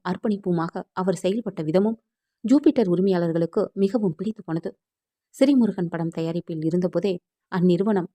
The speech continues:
வித்யாபதி, ராஜகுமாரி என இரு படங்களை தயாரிக்க திட்டமிட்டிருந்தது. அதற்கான நடிகர்கள் தேர்வு நடந்தபோது, ஸ்ரீமுருகனில், அ, எம் ஜி ஆர் தந்த ஒத்துழைப்பு சோமுவின் நினைவில் வந்து போக, ராஜகுமாரியில் கதாநாயகனாக அவரையே போடுவது என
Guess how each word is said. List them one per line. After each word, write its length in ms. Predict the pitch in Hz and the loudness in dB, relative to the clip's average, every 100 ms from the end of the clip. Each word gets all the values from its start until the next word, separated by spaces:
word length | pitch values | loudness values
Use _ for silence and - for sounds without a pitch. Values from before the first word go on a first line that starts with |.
| - | -4
வித்யாபதி, 540 | 196 196 240 214 156 185 - | -4 0 -2 0 -4 -8 -8
ராஜகுமாரி 560 | - 208 240 226 175 170 | -6 -4 -4 -2 -2 0
என 180 | 165 165 | -4 -6
இரு 220 | 196 226 262 | -2 0 0
படங்களை 340 | 185 165 165 | -2 -4 -6
தயாரிக்க 560 | - 170 190 202 160 175 _ | -6 -4 -4 -6 -10 -12 _
திட்டமிட்டிருந்தது. 720 | 214 233 175 185 160 165 185 - _ _ _ _ _ _ 247 | -6 -2 -2 -2 -2 -2 -4 -8 _ _ _ _ _ _ 2
அதற்கான 440 | 311 302 247 220 | 4 4 2 4
நடிகர்கள் 560 | 185 202 220 190 185 - | 2 2 -2 -2 -6 0
தேர்வு 260 | 180 185 | 0 2
நடந்தபோது, 420 | 170 156 165 180 220 - _ _ _ _ | -2 -2 -2 0 -2 -4 _ _ _ _
ஸ்ரீமுருகனில், 600 | 277 302 220 190 185 165 - - | 4 6 4 2 0 -2 -8 -6
அ, 320 | 180 170 165 - | -2 -2 -2 0
எம் 200 | 190 226 | 2 2
ஜி 120 | 226 | 2
ஆர் 160 | 185 - | -2 -4
தந்த 260 | 165 165 | -6 -2
ஒத்துழைப்பு 480 | 160 196 202 175 226 240 _ _ _ - | -2 0 0 -2 -6 -10 _ _ _ 4
சோமுவின் 460 | 262 285 277 202 170 | 4 6 4 4 2
நினைவில் 340 | 160 196 170 | 2 0 -2
வந்து 220 | 160 175 | -2 -4
போக, 160 | 202 214 214 _ _ _ _ - | -4 -6 -8 _ _ _ _ -2
ராஜகுமாரியில் 720 | 240 - - 180 180 170 165 | 0 -2 -2 -2 -2 -4 -8
கதாநாயகனாக 720 | - 190 196 175 160 175 196 196 - | -8 -4 -2 -2 -4 -4 -4 -6 -10
அவரையே 440 | - 160 170 180 240 | -8 -4 0 0 0
போடுவது 560 | - 185 185 180 - - | 0 0 0 -2 -6 -8
என 220 | 160 | -8